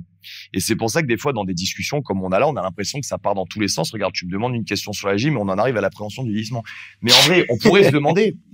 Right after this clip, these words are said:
Speaker 1: quel est l'intérêt dans notre sport, quel est l'intérêt dans nos salles de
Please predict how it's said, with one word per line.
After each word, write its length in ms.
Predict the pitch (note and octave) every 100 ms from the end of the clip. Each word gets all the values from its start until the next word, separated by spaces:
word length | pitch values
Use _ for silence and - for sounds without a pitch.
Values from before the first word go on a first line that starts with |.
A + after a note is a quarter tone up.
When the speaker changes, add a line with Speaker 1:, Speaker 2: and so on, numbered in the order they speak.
| - _
Speaker 1:
quel 160 | - F3
est 60 | F#3+
l'intérêt 400 | E3+ E3+ E3 F3+
dans 140 | A#2+
notre 160 | G#2+ -
sport, 260 | F3+ G#3+ - _ _ _ _ _ _ -
quel 140 | D3
est 40 | E3+
l'intérêt 340 | D3 D3 C#3
dans 140 | C#3 G2+
nos 140 | G2
salles 340 | - E3+ F3 F2 _ _ _ _ _ _ _ - _ G#2
de 420 | G2 C#3+ D3